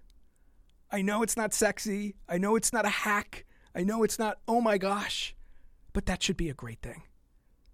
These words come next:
Manage your stress, get sleep, eat healthy, <laughs> exercise, don't smoke, live to ninety and beyond. Yeah. And the stress is so important. And that's why I exercise first and foremost,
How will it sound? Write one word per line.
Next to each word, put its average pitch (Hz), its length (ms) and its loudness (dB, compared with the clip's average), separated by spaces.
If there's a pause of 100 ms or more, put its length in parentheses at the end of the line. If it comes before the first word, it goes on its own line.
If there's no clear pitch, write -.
(800)
Manage 151 240 0
your 151 80 -2
stress, - 460 -4 (160)
get 143 160 -4
sleep, 123 400 -2 (380)
eat 156 140 0
healthy, 135 420 -2 (100)
<laughs> - 100 -20
exercise, - 840 -2 (300)
don't 208 200 2
smoke, 208 500 0 (720)
live 202 220 -2 (180)
to 226 100 2
ninety 214 400 0
and 208 100 0
beyond. 202 460 2 (120)
Yeah. 226 360 2 (960)
And 220 140 4
the 226 80 4
stress - 460 2
is 226 100 -2
so 247 320 0
important. 262 600 0
And 240 100 2
that's 277 200 4
why 247 180 2
I 226 180 0
exercise 240 560 0
first - 340 -2
and 233 140 -2
foremost, 226 640 0